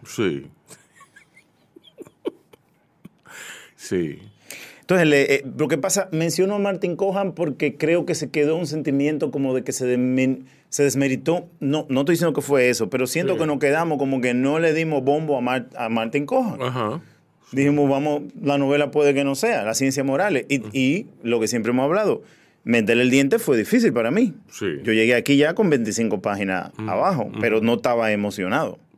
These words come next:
Speaker 1: Exacto.
Speaker 2: Ese fue el, creo que el sentimiento que
Speaker 1: Sí.
Speaker 2: quedó en el aire.
Speaker 1: Porque el libro ki-, eh, kind of grows into you.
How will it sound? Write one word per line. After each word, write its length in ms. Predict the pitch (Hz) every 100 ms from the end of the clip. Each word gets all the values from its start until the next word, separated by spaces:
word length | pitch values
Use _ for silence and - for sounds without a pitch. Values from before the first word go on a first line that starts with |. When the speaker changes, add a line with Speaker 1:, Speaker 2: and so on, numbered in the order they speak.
| -
Speaker 1:
Exacto. 360 | 101 110 78 135
Speaker 2:
Ese 220 | 139 151
fue 300 | - 123 135
el, 220 | 131 104
creo 180 | 110 117
que 60 |
el 60 | 117
sentimiento 640 | 113 107 101 107 110 101
que 300 | 87 92 67 - _
Speaker 1:
Sí. 380 | - 120 95 82
Speaker 2:
quedó 180 | 76 101
en 80 | 110
el 120 | 98
aire. 260 | 78 80 - _ _ _ - -
Speaker 1:
Porque 240 | 143 160
el 100 | 160
libro 480 | 180 208 208 190 -
ki-, 80 | 175
eh, 480 | 175 170 151 147 127
kind 220 | 151 147 156
of 100 | 123
grows 420 | 120 147 165 147
into 300 | 156 120 110
you. 300 | 104 90 80